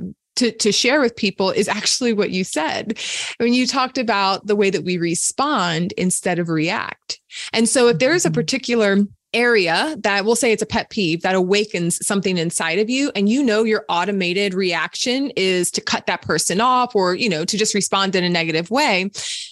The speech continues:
Speaker 1: And you start to be more thoughtful about that because you wanna grow in that area,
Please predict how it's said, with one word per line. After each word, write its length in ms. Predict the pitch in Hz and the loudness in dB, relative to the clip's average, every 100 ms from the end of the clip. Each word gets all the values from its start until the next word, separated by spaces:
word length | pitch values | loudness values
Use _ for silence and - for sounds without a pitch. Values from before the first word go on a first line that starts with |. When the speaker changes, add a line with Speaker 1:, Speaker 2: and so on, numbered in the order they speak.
| _ - | _ 0
Speaker 1:
And 240 | 254 254 | 2 2
you 160 | 240 247 | 2 2
start 240 | 339 359 | 2 0
to 80 | 294 | 2
be 80 | 294 | 2
more 180 | 262 240 | 2 0
thoughtful 440 | - 349 - 233 | 0 0 2 0
about 240 | 208 190 | 2 0
that 180 | 190 220 | -2 -4
because 260 | 226 214 196 | -4 -2 0
you 60 | 196 | 0
wanna 180 | 185 175 | -2 0
grow 260 | 214 233 | 0 2
in 120 | 214 | 2
that 200 | 196 180 - | 0 -2 -2
area, 580 | 226 294 202 143 160 | 0 0 0 0 -4